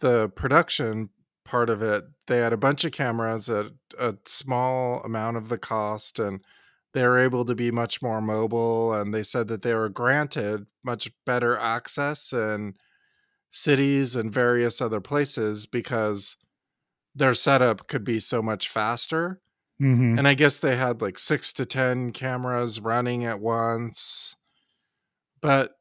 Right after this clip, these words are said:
Speaker 1: aesthetically, it does give a much different look than
Speaker 2: Tw-, twenty years later,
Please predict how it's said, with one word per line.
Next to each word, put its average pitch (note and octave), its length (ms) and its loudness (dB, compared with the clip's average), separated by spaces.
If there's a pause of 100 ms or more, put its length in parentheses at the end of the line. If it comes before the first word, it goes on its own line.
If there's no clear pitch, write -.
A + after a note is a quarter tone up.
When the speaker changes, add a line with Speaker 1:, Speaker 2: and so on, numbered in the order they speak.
(760)
Speaker 1:
aesthetically, C3+ 1080 2
it A#2 200 0
does C3+ 880 0
give A#2 720 0 (220)
a A#2 280 0
much A#2+ 320 -2 (160)
different A#2+ 800 -4 (120)
look A#2 500 -2 (200)
than G#2 540 -6
Speaker 2:
Tw-, - 320 -2
twenty F3 280 8
years C#3+ 280 8
later, F#2+ 400 4